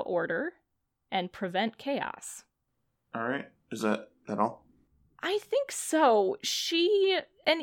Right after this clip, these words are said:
Speaker 1: and here's, here's what I'm going to say. So, Captain Vertinia, her particular magical powers,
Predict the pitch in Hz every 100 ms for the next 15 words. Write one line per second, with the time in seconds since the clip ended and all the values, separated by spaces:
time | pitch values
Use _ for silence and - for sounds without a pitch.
0 | - - 294 - 339 349 - - 269 339
1 | 349 339 285 254 226 - 196 - - -
2 | 254 220 - _ _ _ _ _ 247 277
3 | 381 302 269 214 196 - - 262 - _
4 | _ - - 302 349 359 359 - 269 294
5 | 269 226 190 208 254 247 190 139 - 208
6 | -